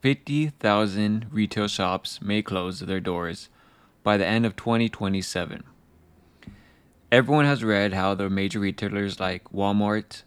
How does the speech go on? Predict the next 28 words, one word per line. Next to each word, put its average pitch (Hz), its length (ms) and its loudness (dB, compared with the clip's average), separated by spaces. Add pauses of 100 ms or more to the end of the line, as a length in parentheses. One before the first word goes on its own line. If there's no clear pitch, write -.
(140)
Target, 92 460 0
and 95 140 0
many 120 240 4
others 95 580 0 (520)
have 120 200 0
closed 104 280 2
a 101 40 0
number 104 220 2
of 104 180 -4
their 98 160 -2
stores 98 320 -2
already. 98 440 -4 (840)
And 110 420 -2
it 104 160 -4
will 98 140 -4
get 95 200 -4
worse. - 540 -10 (640)
And - 100 -6
I 101 40 0
made 113 180 2
a 113 40 0
podcast 101 480 -2
about 95 240 -2
this, 95 440 -8 (140)
about 95 240 -4
stores 107 380 0
are 98 260 0
closing 104 580 -6